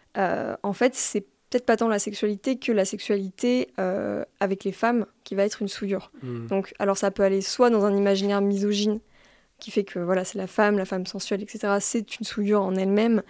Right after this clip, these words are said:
Speaker 1: et que, euh, du coup, ben, voilà, ces personnages de révolutionnaires qui refusent tout contact avec elle vont rester purs, vont rester, euh, euh, voilà, euh, il y a aussi un id-,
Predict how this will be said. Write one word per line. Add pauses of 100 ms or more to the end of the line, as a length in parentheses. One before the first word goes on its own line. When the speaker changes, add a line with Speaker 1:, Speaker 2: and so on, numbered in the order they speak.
(440)
Speaker 1:
et
que,
euh,
du
coup,
ben,
voilà,
ces
personnages
de
révolutionnaires
qui
refusent
tout
contact
avec
elle
vont
rester
purs,
vont
rester,
euh, (580)
euh,
voilà,
euh,
il
y
a
aussi
un
id-,